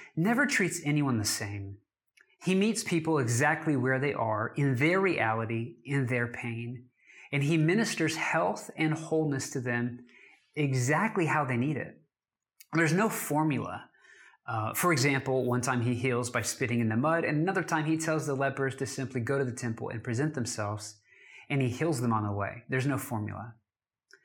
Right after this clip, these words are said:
And I love that picture of Jesus. Yes, he's the light of the world. Yes, he's the bread of life,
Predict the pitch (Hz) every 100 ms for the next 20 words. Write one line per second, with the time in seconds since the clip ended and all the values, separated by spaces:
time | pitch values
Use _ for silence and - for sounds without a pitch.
0 | - - 160 156 214 202 175 175 165 165
1 | 139 110 117 107 104 - - - - _
2 | _ _ - 165 143 - 143 123 131 120
3 | 113 107 104 107 107 123 - _ _ _
4 | _ _ _ 147 147 127 - 131 117 127
5 | 117 117 107 - 104 98 101 -